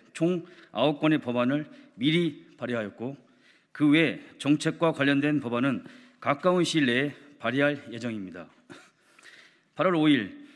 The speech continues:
육아휴직급여 현실화를 위해 육아휴직급여의 상한액을 높이는 고용보험법 일부 개정안과 육아기 근로시간 단축 제도의 활성화를 위한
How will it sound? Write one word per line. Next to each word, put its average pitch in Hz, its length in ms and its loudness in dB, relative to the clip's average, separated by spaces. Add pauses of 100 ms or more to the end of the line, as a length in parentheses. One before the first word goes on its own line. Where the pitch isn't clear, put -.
(200)
육아휴직급여 147 880 -2
현실화를 185 520 0
위해 110 280 0 (340)
육아휴직급여의 135 880 -2 (480)
상한액을 156 1120 0 (380)
높이는 147 680 0 (120)
고용보험법 - 1800 -2
일부 143 340 -2
개정안과 113 640 -4 (460)
육아기 143 640 2 (180)
근로시간 170 540 0
단축 - 640 -4
제도의 135 480 0 (300)
활성화를 165 680 0 (140)
위한 120 340 -2